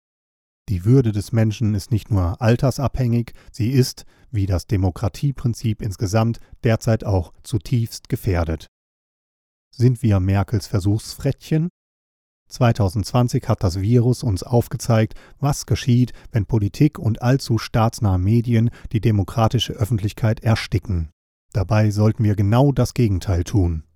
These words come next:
Öffentlich und laut diskutieren, warum die derzeit angebotenen Impfstoffe,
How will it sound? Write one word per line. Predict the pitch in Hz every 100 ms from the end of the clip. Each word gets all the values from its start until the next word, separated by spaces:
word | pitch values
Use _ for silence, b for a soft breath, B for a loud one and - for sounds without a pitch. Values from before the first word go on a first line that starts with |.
| _ _ _ _
Öffentlich | 185 165 151 147 143
und | 107
laut | 101 107 117
diskutieren, | 113 - 98 - 127 120 120 120 B -
warum | 95 101
die | 107
derzeit | 110 - - 117 -
angebotenen | 110 98 104 - 98 117
Impfstoffe, | 123 131 - 117 - 117